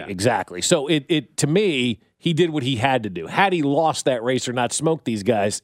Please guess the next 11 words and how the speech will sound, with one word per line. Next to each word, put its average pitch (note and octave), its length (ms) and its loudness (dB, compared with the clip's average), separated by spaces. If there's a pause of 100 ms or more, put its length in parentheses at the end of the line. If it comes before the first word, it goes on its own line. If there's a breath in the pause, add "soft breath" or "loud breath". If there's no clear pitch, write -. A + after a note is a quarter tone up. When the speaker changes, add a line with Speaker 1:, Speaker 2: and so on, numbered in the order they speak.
Speaker 2:
everybody B2+ 420 0
would A#2 140 -2
be A2 80 -2
questioning, A2+ 480 -2 (180 loud breath)
has C#3 240 0
Tyreek A#2 380 0
Hill G2 160 0
lost G#2 320 0
a D#2+ 40 -8
step? - 320 -6 (220 loud breath)
But F3+ 220 0